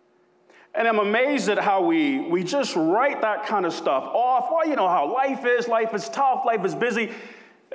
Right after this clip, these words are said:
But let me ask you, and again, I, I, I've asked this question for years, and, and, I, and, and I, I'm gonna ask it again because it makes the point. How many of you would be okay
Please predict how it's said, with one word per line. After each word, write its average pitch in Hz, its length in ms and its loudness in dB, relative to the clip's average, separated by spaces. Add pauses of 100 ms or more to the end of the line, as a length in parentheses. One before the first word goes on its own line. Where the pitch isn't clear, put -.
(640)
But 285 140 -2
let 349 100 2
me 392 120 0
ask 311 280 0
you, 160 140 0
and 147 80 2
again, 233 260 0
I, 170 60 2
I, 220 520 2
I've 240 100 0
asked 226 240 0
this 220 140 -2
question 220 400 -2
for 160 180 0
years, 202 480 0
and, 160 200 0
and, 160 140 0
I, 156 80 0
and, 160 220 -2
and 165 180 -2
I, 156 340 -2 (200)
I'm 175 100 0
gonna 214 140 2
ask 208 280 2
it 165 80 0
again 190 400 0
because 170 260 0
it 156 100 -2
makes 196 220 0
the 170 80 -2
point. 269 380 0 (1000)
How 330 300 -2
many 381 160 0
of 247 80 -2
you 185 180 2
would 190 140 0
be 202 160 0
okay 196 640 -2